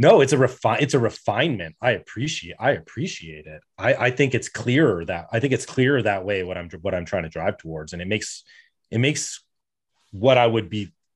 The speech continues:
what I'm gonna be presenting, um, a lot, a lot more clear. So, so I, re-, I really appreciate that clarification. Thank you. Um, yeah, Adam says good movement versus bad movement. Okay.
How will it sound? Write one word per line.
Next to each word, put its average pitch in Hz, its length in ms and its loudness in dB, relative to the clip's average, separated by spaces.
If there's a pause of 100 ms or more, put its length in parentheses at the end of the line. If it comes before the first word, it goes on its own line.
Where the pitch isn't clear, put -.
(100)
what 123 180 2
I'm 98 180 -2
gonna 101 160 -2
be 90 120 -6
presenting, 82 600 -6 (140)
um, 73 320 -12 (140)
a 90 60 -14
lot, 90 200 -8
a 101 60 -8
lot 90 120 -4
more 80 140 -8
clear. 82 340 -4
So, 80 380 -8 (380)
so 85 100 -4
I, 90 60 4
re-, 117 160 2
I 101 80 0
really 101 220 2
appreciate 80 520 -10
that 73 180 -6
clarification. 78 720 -12
Thank - 280 -12
you. 69 200 -14 (380)
Um, 73 560 -8 (680)
yeah, 107 180 4
Adam 107 340 2
says 101 300 4
good 117 240 4
movement 117 420 2
versus 113 320 -6
bad 156 320 0
movement. 80 440 -14 (120)
Okay. 160 400 -2